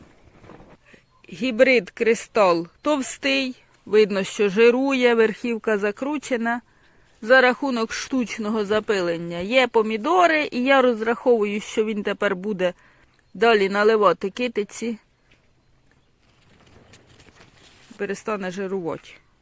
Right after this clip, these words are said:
буде працювати на врожай. Коли штучно запилюємо, тут якось так виходить, що не відпадає квітка. Треба її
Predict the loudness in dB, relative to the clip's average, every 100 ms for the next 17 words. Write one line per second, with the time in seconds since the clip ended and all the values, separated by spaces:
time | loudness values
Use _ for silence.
0 | _ -14 -10 -6 -6 -6 -4 -4 -4 -6
1 | -6 -6 -6 -6 -8 -10 _ _ _ _
2 | _ -2 0 0 -2 -8 -6 -2 -2 -2
3 | -2 -2 -2 -2 -4 -6 -2 0 -2 -2
4 | -2 0 0 -2 -4 -6 -4 -2 -2 -4
5 | -4 -4 0 2 2 -2 -10 -12 -12 -12
6 | -8 -8 -6 -6 -8 -8 -8